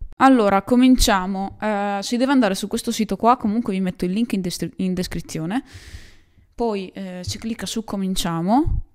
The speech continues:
Voi dovete scegliere la piattaforma dal quale prendere la musica, in questo caso YouTube. Dovete andare ad incollare il link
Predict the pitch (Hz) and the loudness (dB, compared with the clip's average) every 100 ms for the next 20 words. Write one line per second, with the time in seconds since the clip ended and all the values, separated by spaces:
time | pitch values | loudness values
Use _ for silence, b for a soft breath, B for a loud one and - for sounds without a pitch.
0 | _ - 233 226 220 226 240 - 226 208 | _ -2 2 2 0 -4 -6 -4 -2 -2
1 | 190 196 220 220 214 220 220 190 190 185 | -2 -4 -4 -4 -4 -2 -2 -2 -4 -4
2 | 214 208 190 262 214 233 214 185 175 180 | -2 0 0 2 4 6 4 4 0 0
3 | 180 185 196 202 277 180 - 175 185 170 | 0 0 -2 -2 -4 -6 -14 -12 -10 -10
4 | 175 196 208 175 175 180 254 - _ _ | -8 -8 -8 -8 -8 -8 -8 -10 _ _
5 | _ _ _ _ _ _ _ _ _ _ | _ _ _ _ _ _ _ _ _ _
6 | _ _ _ _ _ _ _ _ - 220 | _ _ _ _ _ _ _ _ -4 0
7 | 214 240 233 233 226 226 233 220 202 226 | 4 4 4 2 2 4 6 4 2 0
8 | 220 208 220 214 196 190 214 220 208 - | 2 4 6 6 6 6 4 4 0 -6
9 | 180 | -8